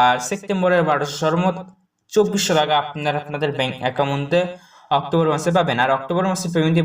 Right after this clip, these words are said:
বলেই দেওয়া হলো পাঁচ থেকে ছয় অক্টোবর তারিখের মধ্যে আপনারা আপনাদের ব্যাংক অ্যাকাউন্টে পাওয়া শুরু করবেন। চলুন এবার জেনে নেব পাঁচটি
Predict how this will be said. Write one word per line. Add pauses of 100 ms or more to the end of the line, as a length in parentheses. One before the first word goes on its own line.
বলেই
দেওয়া
হলো (100)
পাঁচ
থেকে
ছয় (100)
অক্টোবর
তারিখের
মধ্যে
আপনারা
আপনাদের
ব্যাংক
অ্যাকাউন্টে
পাওয়া
শুরু
করবেন। (520)
চলুন
এবার
জেনে
নেব (180)
পাঁচটি